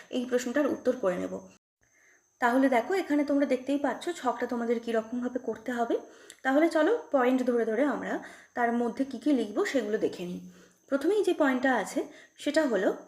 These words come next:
মালিকানা। এখানে বাণিজ্যের ঘরে লিখবে, বাণিজ্যে মালিক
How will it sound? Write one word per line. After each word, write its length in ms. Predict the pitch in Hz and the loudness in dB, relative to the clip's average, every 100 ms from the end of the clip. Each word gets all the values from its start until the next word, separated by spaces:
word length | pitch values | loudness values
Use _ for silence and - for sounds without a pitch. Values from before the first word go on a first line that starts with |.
| - _ - | -20 _ -2
মালিকানা। 640 | 247 214 196 170 185 185 - _ _ _ _ _ _ _ _ _ - | 4 4 2 -4 -4 -10 -18 _ _ _ _ _ _ _ _ _ -10
এখানে 240 | 302 403 | -4 2
বাণিজ্যের 400 | 320 285 285 302 | 4 6 4 2
ঘরে 200 | 269 269 | 2 0
লিখবে, 380 | 233 175 170 330 - - _ - | 0 -2 -4 -4 -6 -20 _ -6
বাণিজ্যে 480 | 233 294 349 370 | 2 4 4 2
মালিক 340 | 381 262 202 | 2 2 2